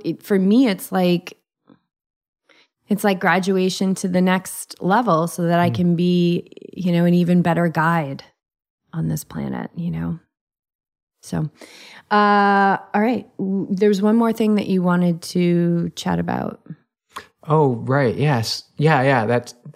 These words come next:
Speaker 2: this conversation that, uh, I was having with someone where, you know, you, you have these big goals, these huge goals, or maybe just a goal, and you put it out there. Uh, you share it with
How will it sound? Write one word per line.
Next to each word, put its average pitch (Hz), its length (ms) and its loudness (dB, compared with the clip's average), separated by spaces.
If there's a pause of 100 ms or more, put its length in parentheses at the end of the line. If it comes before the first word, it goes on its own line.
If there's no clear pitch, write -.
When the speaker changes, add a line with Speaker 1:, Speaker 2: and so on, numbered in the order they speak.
(180)
Speaker 2:
this 151 320 0
conversation 160 840 0
that, 113 380 0 (100)
uh, 104 580 -4 (680)
I 127 80 0
was 123 140 2
having 127 360 2
with 110 120 2
someone 110 600 -2 (160)
where, 110 540 0 (720)
you 131 100 4
know, 123 140 4
you, 123 360 0
you 127 140 0
have 143 220 2
these 131 180 2
big 123 240 0
goals, 117 720 0
these 117 200 -2
huge 127 580 0 (760)
goals, 120 240 2
or 127 120 4
maybe 127 260 4
just 113 260 -2
a 113 40 0
goal, 113 340 2
and 113 100 2
you 110 80 2
put 135 180 0
it 120 60 2
out 110 220 0
there. 101 340 -2 (420)
Uh, 110 80 -4
you 107 180 0
share 110 260 0
it 98 80 -2
with 107 320 0